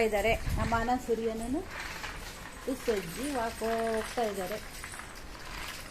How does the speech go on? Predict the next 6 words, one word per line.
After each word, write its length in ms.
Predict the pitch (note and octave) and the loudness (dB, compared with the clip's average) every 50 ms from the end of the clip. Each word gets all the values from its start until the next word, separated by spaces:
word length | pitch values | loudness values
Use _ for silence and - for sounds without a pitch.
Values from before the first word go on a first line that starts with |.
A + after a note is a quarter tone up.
| - - - - - - - - - - - - - - - - - - - - - - - - - - - - - - - - - - - - - - - - - - - - - - - - - - - - - - - - - - - - - - - - - - - - - - - - - - | -10 -10 -10 -10 -10 -10 -12 -12 -10 -10 -8 -6 -4 -4 -2 -2 -2 -4 -4 -6 -6 -6 -6 -6 -4 -4 -4 -6 -6 -6 -6 -6 -4 -4 -6 -6 -6 -8 -8 -8 -8 -6 -6 -6 -4 -4 -4 -4 -4 -4 -6 -6 -6 -6 -6 -6 -6 -6 -6 -6 -6 0 6 10 12 12 12 10 8 8 6 6 6 6
ನಮ್ಮ 140 | A3 A3+ A3+ A3+ A3+ | 6 6 6 6 6
ಆನಂದ್ 240 | A#3 A#3+ A#3+ A#3 - | 6 6 6 6 6
ಸೂರ್ಯ, 320 | B3+ A#3+ A#3 A#3 A#3 B3+ C#4 C#4 | 6 6 8 10 10 10 8 6
ಪುಸ್ಸಜ್ಜಿ 560 | B3 A3+ - - A#3+ B3 G#3 F#3 F3+ A3 B3+ C#4 - - - - - - - - - - - - - - - - - - - - - - G3+ | 4 4 6 8 8 8 6 6 4 4 4 2 2 -4 -8 -12 -12 -12 -12 -12 -12 -2 2 4 4 4 2 -2 -6 -8 -10 -12 -8 -2 2
ವಾಕ್ 260 | G#3+ A3 A3+ A3 - - B3 | 4 4 4 4 6 6 8
ಹೋಗಿ 320 | C4 C#4+ C4+ A3 A#3+ C4 | 8 8 6 4 2 0